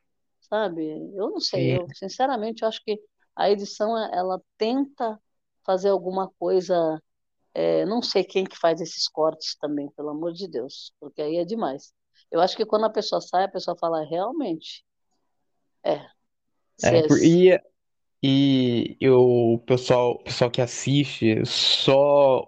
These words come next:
Speaker 2: o programa, só, fica muito refém, fica. Ainda mais ainda na votação, ainda que eles têm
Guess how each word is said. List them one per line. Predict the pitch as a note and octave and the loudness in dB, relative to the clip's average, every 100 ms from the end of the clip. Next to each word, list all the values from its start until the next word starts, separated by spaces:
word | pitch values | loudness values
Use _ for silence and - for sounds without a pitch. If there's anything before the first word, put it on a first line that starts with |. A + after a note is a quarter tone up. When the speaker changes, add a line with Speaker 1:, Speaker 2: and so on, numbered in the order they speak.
| - | -8
Speaker 2:
o | B2+ | -8
programa, | B2 A#2 F#2 B2 C#3+ B2 | 0 0 2 0 0 -4
só, | - - E2+ - - _ _ | -2 0 0 -4 -20 _ _
fica | - - D3+ | -2 0 0
muito | D3+ E3+ E3 F#3+ F3+ | 0 -4 4 6 8
refém, | D#3 F#3+ F#3+ - D3+ E3 | 6 4 2 2 2 2
fica. | D#3+ B2+ A#2+ A2 - - - | -2 -4 0 -2 -4 -10 -2
Ainda | B2+ C3 | 0 0
mais | C#3+ D3+ | 0 0
ainda | D3+ C#3 | 0 2
na | C#3 C#3+ | 2 0
votação, | C3+ B2 A#2+ - A#2 | 0 0 0 2 4
ainda | A#2 | 4
que | A2+ A#2+ | 4 2
eles | A#2 | 2
têm | - | -2